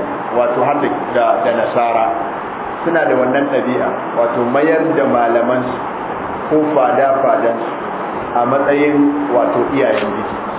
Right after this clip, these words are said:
Domin suna iya sa su abin da yake babu shi a littafi,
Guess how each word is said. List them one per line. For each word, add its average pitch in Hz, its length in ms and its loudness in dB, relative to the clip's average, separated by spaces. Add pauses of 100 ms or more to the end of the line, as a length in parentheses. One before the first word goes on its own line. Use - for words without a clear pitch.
(300)
Domin 139 340 -2
suna 165 220 2 (100)
iya 160 220 2
sa 151 200 2
su 143 140 0
abin 147 380 0
da 147 100 2
yake 147 280 4
babu 143 320 2
shi 143 160 -2
a - 100 0
littafi, 117 500 0